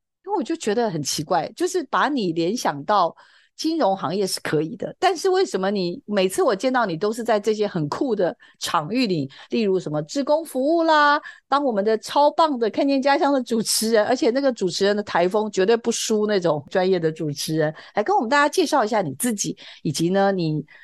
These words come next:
为什么会在金融服务业上面，应该据说超过二十年了，但是，呃，除了这个金融服务之外，也参与了银行的志工服务，所以要不要跟我们话说从头一下？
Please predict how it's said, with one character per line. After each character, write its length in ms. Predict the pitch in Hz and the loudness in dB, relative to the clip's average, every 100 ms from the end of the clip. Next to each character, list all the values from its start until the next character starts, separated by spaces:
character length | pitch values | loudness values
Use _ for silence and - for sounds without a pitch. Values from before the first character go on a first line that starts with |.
| - 285 | -10 0
为 140 | 440 | 0
什 180 | - 233 | 2 0
么 160 | 170 | 2
会 380 | 175 320 294 240 | 0 0 0 0
在 160 | 226 339 | 0 0
金 160 | 440 | 0
融 160 | 403 254 | 0 0
服 140 | 214 | 2
务 120 | 240 262 | 0 2
业 240 | 262 220 | 2 2
上 200 | - 233 | 0 -4
面， 120 | 214 | -2
应 60 | 262 | 0
该 160 | 285 | 0
据 240 | 269 - 277 | 0 -2 -2
说 160 | 247 | 0
超 220 | 233 - 220 | -2 0 0
过 260 | 247 202 | 2 2
二 140 | - 180 | 2 -2
十 180 | - | -4
年 220 | 185 160 - | -10 -8 -8
了， 100 | - - - - | -10 -14 -16 -4
但 140 | 226 | -4
是， 340 | 220 220 190 170 - - - | 0 2 2 0 -16 -20 -6
呃， 200 | 180 156 | 0 0
除 320 | 147 - 190 | -2 2 2
了 180 | 277 247 - | 6 4 2
这 120 | 180 | -6
个 40 | 160 | -4
金 140 | 214 | -2
融 140 | 202 160 | 0 -2
服 180 | 147 | 0
务 80 | 165 | -2
之 140 | 156 170 | 0 0
外， 180 | 160 - | 0 0
也 220 | 208 160 | 2 2
参 280 | 147 254 262 | 2 0 0
与 80 | 202 | 0
了 80 | 147 | -2
银 280 | - 160 208 | -2 -2 0
行 220 | 170 127 | -2 -2
的 80 | 151 | -4
志 260 | - 202 160 | -4 -4 -2
工 240 | 165 160 | -2 -2
服 180 | 156 147 | -4 -6
务， 240 | 170 156 - | -2 -4 -4
所 120 | 202 | -4
以 80 | 175 | -2
要 120 | 202 | 0
不 60 | 202 | 0
要 120 | 190 | 0
跟 160 | 190 208 | 0 -2
我 20 | |
们 140 | 160 | -2
话 300 | 156 330 254 | -2 0 0
说 180 | 226 233 | 0 -4
从 220 | 226 160 | -4 -6
头 200 | 160 147 | -4 -4
一 40 | 151 | -4
下？ 200 | 160 | -6